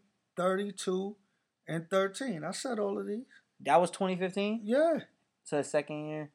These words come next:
Speaker 1: Mm-hmm. Everything I named was his years.
Speaker 2: Okay, all right. So, yeah.
Speaker 1: Yeah, he better than him.
Speaker 2: I don't care. I, listen, I said to you,
Speaker 1: Now go to Dak.
Speaker 2: I wasn't arguing
Speaker 1: Go
Speaker 2: against
Speaker 1: to Dak.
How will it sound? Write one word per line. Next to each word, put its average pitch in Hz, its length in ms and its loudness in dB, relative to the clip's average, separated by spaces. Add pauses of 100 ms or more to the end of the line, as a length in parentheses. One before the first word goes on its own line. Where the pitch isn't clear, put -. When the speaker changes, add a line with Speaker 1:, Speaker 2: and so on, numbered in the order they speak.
Speaker 1:
Mm-hmm. 269 340 2 (640)
Everything 311 460 8
I 277 100 6
named 294 420 6
was 226 260 4 (320)
his 254 320 4
years. 262 380 2 (180)
Speaker 2:
Okay, 156 280 8
all 147 200 10
right. 127 120 2 (420)
So, 170 160 2
yeah. 160 320 4 (100)
Speaker 1:
Yeah, 302 300 8
he 240 140 10
better 294 340 12
than 214 220 10
him. 127 80 -8 (440)
Speaker 2:
I 233 160 12
don't 277 220 8
care. 240 240 4
I, 190 100 12
listen, 247 300 2
I 214 80 12
said 240 260 8
to 233 80 2
you, 220 40 10
Speaker 1:
Now 240 140 12
go 277 200 12
to 277 80 10
Dak. 247 180 12
Speaker 2:
I 262 140 12
wasn't 240 280 12
arguing 208 480 12
Speaker 1:
Go 247 160 12
Speaker 2:
against 262 200 12
Speaker 1:
to 285 60 12
Dak. 254 360 12